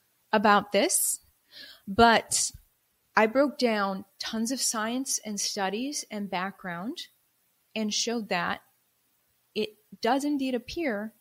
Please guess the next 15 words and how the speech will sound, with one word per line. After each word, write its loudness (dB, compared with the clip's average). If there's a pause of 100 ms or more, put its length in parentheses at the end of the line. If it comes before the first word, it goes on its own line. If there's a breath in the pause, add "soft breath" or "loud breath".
(560)
that 2 (120)
rancid 0 (280)
plant -4 (100)
oils 0 (440)
that 6 (800)
are 6 (580)
infused 0
into -4 (260)
all 2
the -2
carbs 4
we -4
eat -6 (1600)
are 0
actually -4